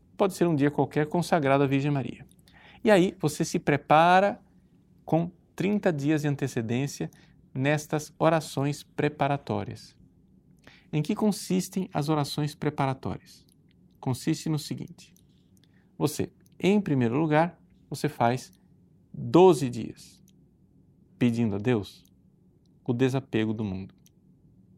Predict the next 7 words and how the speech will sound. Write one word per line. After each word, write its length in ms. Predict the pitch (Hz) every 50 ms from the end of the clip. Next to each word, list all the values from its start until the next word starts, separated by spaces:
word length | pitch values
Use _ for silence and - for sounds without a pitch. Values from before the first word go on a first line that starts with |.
| _ _ _
Por 140 | - 156 -
quê? 180 | - - 104 - - _ _ _ _ - - - - - _
Porque 220 | - 185 180 -
a 40 | 214
consagração, 760 | 208 208 196 185 - 185 147 123 110 - - - 175 143 107 - - _ _ _ _ _ -
ela 280 | - 165 180 180 147 113
é 280 | 113 143 165 143 123